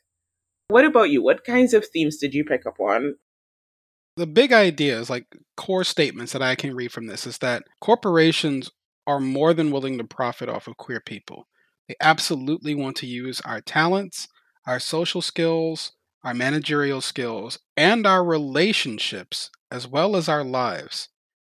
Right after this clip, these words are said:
Speaker 2: to sell shit. But they don't actually want us, particularly in positions of leadership. Another thing that comes through very clearly is that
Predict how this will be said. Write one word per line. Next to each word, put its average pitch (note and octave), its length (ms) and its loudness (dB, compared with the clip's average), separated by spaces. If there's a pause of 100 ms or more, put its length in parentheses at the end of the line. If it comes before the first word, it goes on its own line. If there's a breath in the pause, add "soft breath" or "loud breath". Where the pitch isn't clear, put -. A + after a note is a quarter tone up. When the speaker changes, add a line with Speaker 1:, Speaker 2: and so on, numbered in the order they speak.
(360)
Speaker 2:
to C3+ 140 -6
sell C3 680 0
shit. - 800 0 (1300)
But D3+ 80 0
they C#3+ 100 2
don't F3 320 2
actually C#3+ 440 0
want A#2+ 320 -6 (160)
us, - 420 -2 (180)
particularly C#3 1160 -2 (100)
in C3 240 -6
positions C3 560 -4
of G#2+ 160 -10
leadership. A2 540 -6 (1500)
Another D3 540 4
thing D3+ 320 0
that C3+ 140 -6
comes C#3 420 -6
through B2 400 -6 (140)
very B2+ 340 -4
clearly B2 540 -8
is B2 180 -12
that B2 200 -6